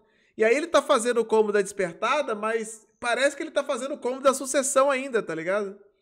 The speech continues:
A sensação é que ele tá usando o combo da, da sucessão na despertada.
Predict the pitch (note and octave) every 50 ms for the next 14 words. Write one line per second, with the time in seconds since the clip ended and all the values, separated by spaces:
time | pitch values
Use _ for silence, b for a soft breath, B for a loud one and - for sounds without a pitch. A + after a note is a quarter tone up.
0 | _ _ _ _ _ _ _ _ _ _ _ _ - - _ _ _ _ _ _
1 | _ _ _ _ _ - - F3 - C4+ A#3 A3 A3 B3+ A#3+ G#3+ - A#3 B3 B3
2 | C#4 B3+ C4 B3+ C#4 C4+ C4 A#3+ G#3 A#3+ B3+ B3 C4 B3 B3+ - B3 A#3+ A#3 B3
3 | A#3+ G#3 A#3+ A#3+ A#3+ A#3+ A#3 A3+ G#3+ G#3 G3 A3+ A3 A3 - B3+ A3 G#3+ D4+ B3+
4 | - - - A3+ A#3 C4+ C4+ B3+ A#3+ A#3 B3 A3+ A3 - - - C4+ C4 - -
5 | - G#3 G#3 G#3 F3+ D#3+ D#3+ D3+ D3 D3